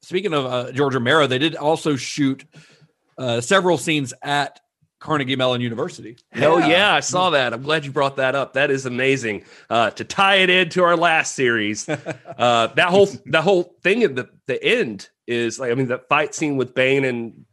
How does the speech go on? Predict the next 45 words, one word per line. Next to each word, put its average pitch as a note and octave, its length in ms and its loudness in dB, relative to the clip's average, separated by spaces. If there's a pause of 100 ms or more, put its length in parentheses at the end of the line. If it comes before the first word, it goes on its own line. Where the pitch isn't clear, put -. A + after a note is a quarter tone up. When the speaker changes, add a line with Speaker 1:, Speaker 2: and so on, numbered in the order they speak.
(160)
Speaker 2:
uh, A2 500 -4
Batman C#3 400 -2
on B2 140 -6
the A2+ 60 -10
stairs, C#3+ 540 -2
that's C3 300 -4
at B2+ 240 -8
Carnegie A#2+ 440 -2
Mellon A#2 300 -4
Speaker 1:
Yeah. A#2 60 -4
Speaker 2:
University. A#2 640 -4 (420)
And, G2+ 280 -10
uh, G2+ 260 -6
so - 180 -12
that's, A#2 320 -6 (380)
that's E3+ 160 -8
fun. B2 400 2
That's, A#2+ 160 -2
Speaker 1:
It D3+ 40 2
was D#3+ 100 4
at E3+ 140 4
Speaker 2:
uh, - 40 2
Speaker 1:
the, D#3+ 140 4
um, C#3 340 2
the C#3 100 -2
Software F#3+ 440 2
Engineering D#3 600 0
Institute G#2+ 520 -8
at A2 80 -12
Carnegie G2 320 -8
Mellon. F#2 360 -16 (180)
Speaker 3:
Mm-hmm. A2 280 -8
Speaker 2:
Yeah, F3+ 260 -4
the, B2 200 0
uh, B2 300 0
old B2+ 280 -4 (260)
Romero C#3+ 480 0
stomping D3 560 0
grounds A#2+ 540 0
Speaker 1:
Yeah, C#3+ 80 -2
and A#2+ 80 0
Speaker 2:
around B2+ 200 0
that A#2+ 140 2
area. A#2 140 0
Speaker 1:
Savini. G#2+ 200 -4